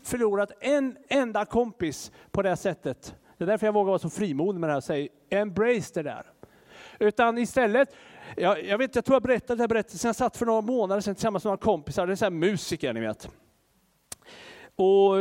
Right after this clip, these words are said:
vi spelar jazzmusik och höll på och grejer. Sen så var det på restaurangen efteråt. Och, eh, vi pratade om allt möjligt. Och så sa han, men de, men de ville mest prata om, "Ja, men du, du är ju värsta pastorn samtidigt också.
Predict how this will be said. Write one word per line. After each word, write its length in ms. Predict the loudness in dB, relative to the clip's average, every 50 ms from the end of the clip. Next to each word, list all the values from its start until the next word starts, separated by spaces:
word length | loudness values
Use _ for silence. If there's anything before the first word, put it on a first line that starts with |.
| 2 0 0 0
vi 140 | 0 -2 -2
spelar 420 | -2 0 0 0 0 0 0 0
jazzmusik 540 | 0 -2 -4 -4 -4 -8 -6 -4 -4 -4 -4
och 60 | -6
höll 60 | -6
på 120 | -6 -4 -4
och 60 | -2
grejer. 160 | -2 -2 -2
Sen 200 | -2 -4 -6 -4
så 80 | -2 0
var 140 | 2 2
det 100 | 2 0
på 180 | 0 0 -2 -2
restaurangen 500 | -2 -2 -4 -6 -6 -4 -4 -2 -2 -2
efteråt. 480 | -2 -2 -2 -4 -2 -2 -2 -4 -6 -14 -20 -20 -18 -18
Och, 460 | -16 -8 -2 0 0 0 -2 _ -20 _ _ _ _ _ _ _ _ _ -20 _ _ _ _ -8 -4
eh, 220 | -4 -2 -4 -4 -8 _ _ _ _ _ _ _ _ _ _ _ _ -6
vi 100 | -4 -4
pratade 340 | 0 2 4 4 4 4 2
om 60 | 2
allt 180 | 2 0 0 0
möjligt. 400 | 2 2 2 2 0 -2 -4 -6
Och 140 | -6 -6 -4
så 120 | -4 0
sa 240 | 2 4 4 4 4
han, 100 | 2 0
men 180 | -2 -2 -2
de, 220 | -2 -6 -6 -6 -6
men 140 | -4 -2 0
de 160 | 0 0 0
ville 180 | 0 0 2
mest 300 | 2 2 2 0 0 -2
prata 360 | 2 4 4 4 4 2 -2 0
om, 340 | 2 2 0 0 -2 -8 -12 _ -20 -20 -20 -20 -20 -8
"Ja, 60 | -4
men 120 | -4 -2 0
du, 480 | 2 2 4 4 2 2 0 0 -2 -4 -8 -14 -20 -12 -2
du 140 | 2 4 4
är 80 | 6
ju 180 | 6 6 6 6
värsta 280 | 4 2 2 2 0
pastorn 760 | 0 0 0 4 4 4 4 2 -4 -12 -8 -2 0 2 2 2
samtidigt 520 | 0 0 -2 -2 -2 -2 -4 -4 -4 -6
också. 320 | -6 -8 -6 -8 -10 -10